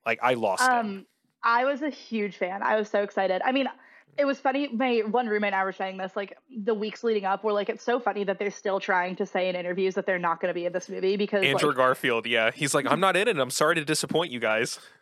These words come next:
Speaker 2: And we're like, "Okay, yeah, no, that's not possible." Um, so that was so exciting. Andrew Garfield is my, like, he is the reason I love Spider-Man. So, like, I was so excited to see, like, I stand by it. People don't love this opinion. I don't think, I think Tobey Maguire might be the worst Spider-Man. I stand by it.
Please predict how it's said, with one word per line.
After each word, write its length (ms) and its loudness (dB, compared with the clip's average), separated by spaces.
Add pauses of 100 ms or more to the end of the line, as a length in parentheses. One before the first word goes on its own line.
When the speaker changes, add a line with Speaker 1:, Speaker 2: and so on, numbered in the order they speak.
(460)
Speaker 2:
And 140 2
we're 80 4
like, 180 2
"Okay, 280 0
yeah, 280 2
no, 220 2
that's 240 0
not 160 -2
possible." 480 -4 (300)
Um, 480 2
so 240 0
that 260 0
was 180 -2
so 220 -4
exciting. 420 -6
Andrew 220 0
Garfield 400 0
is 180 0
my, 280 0
like, 160 -4
he 240 0
is 80 -2
the 80 -6
reason 220 -4
I 80 -2
love 220 -4
Spider-Man. 540 -8
So, 160 2
like, 260 2
I 180 2
was 140 -2
so 180 -2
excited 360 -2
to 60 -18
see, 80 -6
like, 200 0 (880)
I 100 0
stand 200 2
by 200 4
it. 100 -8
People 280 -4
don't 200 0
love 160 0
this 140 -4
opinion. 440 -6
I 160 0
don't 160 0
think, 240 -4
I 100 0
think 180 -4
Tobey 200 -8
Maguire 340 0
might 220 -2
be 80 -2
the 80 -2
worst 160 0
Spider-Man. 440 -2
I 160 -2
stand 220 0
by 180 4
it. 100 0